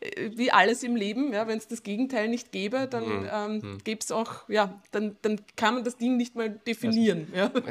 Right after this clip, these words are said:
Speaker 2: niemand lebt im Equi-, Equilibrium, im vollkommenen Gleichgewicht sozusagen, weil das wär auch fad.
Speaker 1: Nee, das wär nicht fad, das wär gar ni-, auch gar nicht
Speaker 2: Das wär
Speaker 1: positiv,
Speaker 2: nix. Das
Speaker 1: ja,
Speaker 2: wär,
Speaker 1: weil
Speaker 2: das
Speaker 1: wir,
Speaker 2: wär
Speaker 1: wir
Speaker 2: nichts.
Speaker 1: könnten sie nicht vergleichen
Speaker 2: Ja, ja.
Speaker 1: zu irgendwas Negativem. Also das ist normal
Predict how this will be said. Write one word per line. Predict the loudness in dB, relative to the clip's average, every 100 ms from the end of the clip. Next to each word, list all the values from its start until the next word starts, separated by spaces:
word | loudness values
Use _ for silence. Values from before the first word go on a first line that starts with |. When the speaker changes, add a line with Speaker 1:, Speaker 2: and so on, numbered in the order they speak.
| 4
Speaker 2:
niemand | 6 8 6 6
lebt | 4 2
im | -2
Equi-, | -4 -4 -4 2
Equilibrium, | 4 4 2 2 2 2 2 2 2 -2 0
im | -2
vollkommenen | 4 4 6 6 6 6
Gleichgewicht | 4 2 0 -4 -6 -8 -8
sozusagen, | -8 -6 -4 -2 -2 -2 -2
weil | -2
das | -2 4
wär | 4
auch | 4 0
fad. | -4 -4 -6 -8 -10 -6 4
Speaker 1:
Nee, | 4
das | 4 2
wär | 0
nicht | 0 -4
fad, | -4 -2 -2 -4
das | -8 -2
wär | 0 0
gar | 0
ni-, | -2 -2 -4
auch | -4
gar | 0 0
nicht | 0
Speaker 2:
Das | -2 4
wär | 6
Speaker 1:
positiv, | 6 2
Speaker 2:
nix. | 0 -2 -6 -4
Das | -2
Speaker 1:
ja, | 2
Speaker 2:
wär, | 2
Speaker 1:
weil | 0
Speaker 2:
das | -4 -2
Speaker 1:
wir, | 0
Speaker 2:
wär |
Speaker 1:
wir | 2
Speaker 2:
nichts. | 2
Speaker 1:
könnten | 2 2 0
sie | -2
nicht | -2 -4
vergleichen | -6 -2 0 0 -2 0
Speaker 2:
Ja, | 0 0 -4 -6
ja. |
Speaker 1:
zu | -2 0
irgendwas | 0 -2 -4
Negativem. | -4 -4 -4 -6 -12 -4
Also | 0 0
das | 0
ist | -4 -4
normal | -6 -6 -4 -2 -2